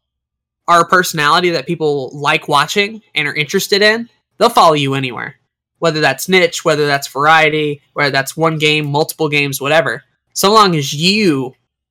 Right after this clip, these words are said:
are there, you're set. So don't worry about which one you pick, you know, work on you. <laughs> You know, get, get yourself straightened out and, and ready to go. And then once you have that part mastered, um, you go from there.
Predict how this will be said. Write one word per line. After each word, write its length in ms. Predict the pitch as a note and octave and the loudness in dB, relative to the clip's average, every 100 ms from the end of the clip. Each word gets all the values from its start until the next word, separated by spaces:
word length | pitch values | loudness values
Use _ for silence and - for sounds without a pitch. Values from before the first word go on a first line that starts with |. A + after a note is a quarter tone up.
| _ - | _ -2
are 120 | C#3+ | -2
there, 580 | C#3 D#3 D3+ B2+ B2+ - _ _ | 0 2 4 4 0 -4 _ _
you're 140 | E3+ | -8
set. 380 | D#3 - D3 - _ _ _ | -4 0 0 -2 _ _ _
So 180 | - B3+ | -2 2
don't 180 | E4 G#3+ | 4 4
worry 220 | G#3 F#3 | 4 4
about 220 | D#3 C#3 | 4 0
which 180 | D#3 - | -2 -6
one 160 | D#3 C#3 | -6 -6
you 100 | C3 | -8
pick, 380 | - D#3+ C#3+ _ _ | -2 0 -2 _ _
you 120 | D3 | -10
know, 220 | C3 C3+ - _ _ _ _ _ - | -6 -8 -10 _ _ _ _ _ -2
work 160 | F#3+ | 2
on 200 | A#3+ G#3+ | 4 4
you. 220 | F#3+ G3 A#2 - - | 2 0 -2 -8 -6
<laughs> 180 | - - G#3+ - - F#4+ | -2 0 0 -2 -10 -8
You 220 | B3+ D3+ | -2 2
know, 140 | D#3 E3+ | 2 2
get, 540 | E3+ G3+ G3+ G#3+ - | 2 2 0 -10 -4
get 120 | G#3 | -2
yourself 560 | G#3 F3 - E3 G3 - | 0 0 0 0 -2 -6
straightened 480 | - E3+ D3 C#3+ C#3+ | -10 -4 -4 -4 -2
out 260 | C3+ C3 | 0 -2
and, 220 | C#3+ C3+ | -4 -8
and 180 | - C#3 | -8 -8
ready 260 | C#3 C#3 C3+ | -4 -4 -4
to 100 | C3 | -6
go. 420 | C#3 C#3 C3 B2+ _ _ - | -4 -4 -4 -8 _ _ -10
And 120 | D3+ | -4
then 120 | F3 | 0
once 180 | E3+ - | 0 0
you 80 | G3+ | 0
have 140 | D#3+ | 2
that 180 | D3+ G3 | 2 2
part 220 | D#3+ C#3+ | 0 -2
mastered, 560 | C#3 C3 - C#3+ C3+ C3+ _ _ _ _ _ - | -2 -4 -6 -6 -6 -8 _ _ _ _ _ -10
um, 380 | D3 C3+ C3 C3 _ _ _ _ - | -6 -6 -8 -14 _ _ _ _ -14
you 140 | D3 | -4
go 100 | D#3 | -4
from 200 | E3 C#3+ | -4 -6
there. 320 | D3 D#3+ B2 | -2 -2 -4